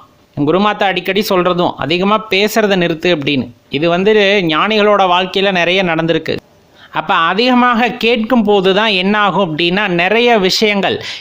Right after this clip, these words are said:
இந்த பிரபஞ்சத்தில் இருக்கக்கூடிய விஷயங்கள் யார் மூலியமா நமக்கு வரும்னே தெரியாது.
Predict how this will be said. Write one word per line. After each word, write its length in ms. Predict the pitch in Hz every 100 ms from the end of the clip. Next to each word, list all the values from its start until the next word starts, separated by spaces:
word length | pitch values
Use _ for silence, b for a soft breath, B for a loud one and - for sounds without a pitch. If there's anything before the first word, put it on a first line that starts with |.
| B
இந்த 360 | 147 185 180 165
பிரபஞ்சத்தில் 600 | 165 202 233 247 233 220
இருக்கக்கூடிய 600 | 214 208 190 196 190 180
விஷயங்கள் 580 | 175 240 233 214 247 190
யார் 400 | 156 190 247 240
மூலியமா 340 | 233 226 233
நமக்கு 400 | 214 202 190 185
வரும்னே 360 | 180 208 220 220
தெரியாது. 580 | 196 208 202 151 123